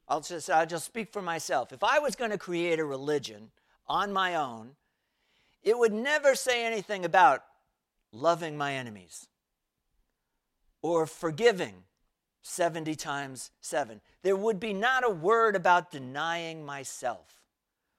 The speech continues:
or certainly picking up a cross. So I said to her, <clears throat> It's true, there has been, you know, vast,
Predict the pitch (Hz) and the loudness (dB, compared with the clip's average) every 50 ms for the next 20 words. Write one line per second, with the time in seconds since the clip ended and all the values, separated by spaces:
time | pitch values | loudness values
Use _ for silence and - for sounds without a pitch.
0 | _ _ _ _ - 143 131 131 131 - - - - 262 269 254 180 156 147 143 | _ _ _ _ -6 -4 -2 -2 -4 -4 -4 0 4 4 4 4 2 -4 -12 -10
1 | 139 139 139 135 _ _ _ _ _ _ _ _ _ - 185 185 180 - 190 180 | -10 -12 -12 -14 _ _ _ _ _ _ _ _ _ -6 -4 -4 -2 -2 -2 0
2 | 175 175 165 160 - - _ _ - 123 123 - - - - 151 143 127 110 90 | 2 2 2 2 0 -4 _ _ -8 -8 -8 -10 -14 -6 -2 0 2 2 0 -2
3 | 78 - - - - - _ _ _ _ _ _ _ _ _ _ _ _ _ _ | -8 -16 -16 -16 -16 -18 _ _ _ _ _ _ _ _ _ _ _ _ _ _
4 | _ _ _ _ _ _ _ _ _ _ _ _ _ _ _ _ _ _ _ _ | _ _ _ _ _ _ _ _ _ _ _ _ _ _ _ _ _ _ _ _
5 | _ _ _ _ _ - 196 196 196 190 - - 269 269 262 269 208 180 185 180 | _ _ _ _ _ -6 -4 -4 -4 -4 -6 -6 -6 -6 -6 -6 -6 -4 -4 -2
6 | 175 170 - - _ _ _ _ _ - 185 185 - 180 - 214 208 - - - | -4 -4 -6 -12 _ _ _ _ _ -10 -10 -8 -10 -8 -6 -4 -4 -4 -4 -6
7 | - - 294 269 254 180 135 143 147 156 175 185 185 170 170 180 170 160 - _ | -6 -6 -6 -4 -4 -4 -2 -4 -4 -4 -4 -6 -6 -6 -8 -10 -10 -10 -12 _
8 | _ _ _ _ _ _ _ - 170 165 147 135 135 - - 120 107 117 180 196 | _ _ _ _ _ _ _ -14 -12 -10 -10 -12 -12 -14 -18 -18 -8 -4 -2 -2
9 | 220 226 233 226 202 - - - | 0 0 -2 -4 -4 -8 -12 -16